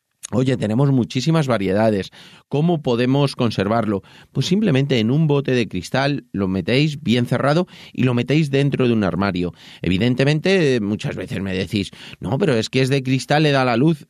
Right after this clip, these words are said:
Sí, pero dentro del armario no le va a dar ningún tipo de luz. Entonces, eh, bueno, pues es una forma muy buena de conservarlo, muy económica, os vale cualquier bote, podéis reutilizar los botes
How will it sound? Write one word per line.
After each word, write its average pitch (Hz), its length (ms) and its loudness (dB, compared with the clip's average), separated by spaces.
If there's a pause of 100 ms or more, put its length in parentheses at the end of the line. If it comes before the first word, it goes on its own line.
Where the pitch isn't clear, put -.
Sí, 147 320 0 (100)
pero 90 220 0
dentro 95 340 0
del 107 120 2
armario 107 480 0
no 117 280 2
le 113 120 2
va 113 100 2
a - 20 2
dar 113 220 2
ningún 104 400 2
tipo 95 280 0
de 90 80 0
luz. 139 320 2
Entonces, 104 560 -2 (300)
eh, 101 380 0
bueno, 87 380 -6
pues 95 200 -4
es 107 140 -2
una 113 160 0
forma 113 400 0
muy 151 280 2
buena 123 220 0
de 107 80 -2
conservarlo, 107 600 0
muy 117 320 0
económica, 107 600 0
os 92 160 0
vale 107 260 -4
cualquier 117 640 0
bote, 110 340 0
podéis 110 400 0
reutilizar 123 920 0
los 104 220 2
botes 110 380 -2